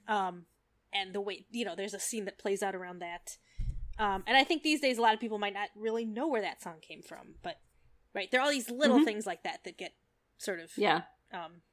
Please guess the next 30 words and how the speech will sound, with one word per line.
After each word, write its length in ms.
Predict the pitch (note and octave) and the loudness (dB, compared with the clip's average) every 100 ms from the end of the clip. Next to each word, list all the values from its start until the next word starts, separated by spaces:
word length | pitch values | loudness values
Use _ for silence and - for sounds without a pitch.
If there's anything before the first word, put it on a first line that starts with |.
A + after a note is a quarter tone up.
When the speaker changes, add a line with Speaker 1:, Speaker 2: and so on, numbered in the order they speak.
| _ _ - - - - A3+ | _ _ -20 -20 -10 0 4
Speaker 2:
I 80 | B3 | 6
think 340 | F#4+ G4+ - | 8 6 4
Speaker 1:
<laughs> 0 | |
Speaker 2:
sometimes 540 | - D#4+ D#4 C#4+ C4 A3+ | 8 8 10 10 10 6
we 120 | A3+ | 4
hear 240 | B3 G#3+ | 8 8
about 240 | A3 F#3 F3+ | 10 10 10
it, 140 | E3+ - | 8 8
like, 380 | E3+ D#3+ - - _ _ _ _ | 8 8 4 -14 _ _ _ _
once 320 | G#3 G#3 A3 | 2 4 6
in 60 | A3+ | 6
a 60 | F#3+ | 10
while 280 | F3+ F3+ F3+ | 12 12 10
there'll 300 | F3 F3+ F3 | 8 8 6
be 640 | F3 E3+ E3+ E3+ E3+ - _ _ _ _ _ | 8 8 10 8 4 -4 _ _ _ _ _
an 140 | F#3 - | 0 6
uproar. 520 | F#3 F#3 F3+ E3+ E3 | 6 6 6 8 6
I 60 | F#3+ | 4
think 260 | - E4+ F#4 | 6 6 10
what 120 | D4+ | 10
I 80 | A3 | 10
heard 200 | A3 G#3+ | 8 6
about 280 | F#3+ F3 | 8 6
was 280 | E3 E3 D#3 - | 6 4 2 4
ice 200 | G3 G#3 | 4 4
cream 240 | - F#3 | 2 2
trucks 420 | F3 F3 D#3+ - F3 | 2 2 2 0 -2
using 360 | F#3 E3+ E3+ | 0 2 2
the 80 | E3 | 2
song 440 | - E3+ E3+ D#3 | 2 2 4 0